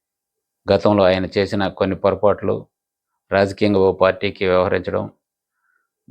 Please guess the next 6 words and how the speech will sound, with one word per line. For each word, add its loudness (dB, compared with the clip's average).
బహిరంగంగా 2
ప్రతిపక్షాలపై -2
మీడియా 0
సమావేశాలు -2
ఏర్పాటు -2
చేయడం, -2